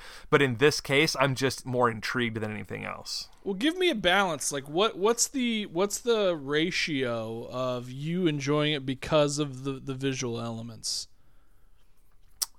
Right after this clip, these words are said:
Speaker 1: Um,
Speaker 2: Is that,
Speaker 1: I
Speaker 2: like,
Speaker 1: don't know.
Speaker 2: eighty percent of it?
Speaker 1: No, I would, I, 'cause I'm not as, like,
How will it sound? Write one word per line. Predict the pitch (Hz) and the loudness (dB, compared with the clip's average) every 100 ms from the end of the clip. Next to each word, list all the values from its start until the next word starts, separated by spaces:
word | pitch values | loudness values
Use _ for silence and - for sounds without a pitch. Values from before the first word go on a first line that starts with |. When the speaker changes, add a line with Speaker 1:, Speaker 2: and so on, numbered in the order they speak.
| - - | -18 -10
Speaker 1:
Um, | 190 220 220 233 240 233 226 220 | -6 -4 -4 -2 0 -2 -4 -2
Speaker 2:
Is | 147 | 4
that, | 196 | 6
Speaker 1:
I | 196 | 6
Speaker 2:
like, | - | 2
Speaker 1:
don't | - | 4
know. | 160 180 359 | 4 8 8
Speaker 2:
eighty | 147 | 6
percent | 185 - 175 185 | 4 4 4 4
of | 233 | 2
it? | 320 - - - - - - - - - | -2 -4 -18 -20 -20 -20 -20 -20 -12 4
Speaker 1:
No, | 175 240 185 143 | 10 12 12 12
I | 143 170 | 12 12
would, | 170 170 | 10 10
I, | 156 175 | 10 10
'cause | 190 196 | 8 8
I'm | 208 | 8
not | 226 240 220 | 10 10 10
as, | 165 180 165 139 - - | 10 10 8 6 4 4
like, | 151 143 135 - | 4 6 4 0